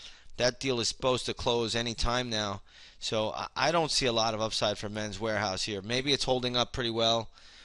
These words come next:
but, um, I would not be a buyer up here. If I had a, a little bit more of a level, I would actually look to sell this equity short,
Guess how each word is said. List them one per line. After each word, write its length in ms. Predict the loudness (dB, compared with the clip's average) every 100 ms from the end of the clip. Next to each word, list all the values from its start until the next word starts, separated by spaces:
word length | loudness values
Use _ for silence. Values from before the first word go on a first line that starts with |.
| -8
but, 260 | 0 2 4
um, 220 | 2 2
I 120 | 0 0
would 180 | 0
not 320 | 0 2 4 4
be 140 | 2
a 40 |
buyer 360 | 4 4 4 2
up 120 | 0
here. 220 | 0 0
If 140 | 0 2
I 60 |
had 160 | 4 4
a, 180 | 4 2
a 60 | -4
little 240 | 0 2
bit 160 | 2 0
more 220 | 0 0
of 80 | 2
a 60 |
level, 400 | 0 4 4 4 0
I 80 | 0
would 180 | 0
actually 320 | 0 2 0 0
look 280 | -2 -2 -8 -20 -20 -20 -12
to 140 | -4 0
sell 420 | 4 6 6 4
this 320 | 0 0 0
equity 420 | 0 -2 -2 -4 0
short, 560 | 2 2 2 2 0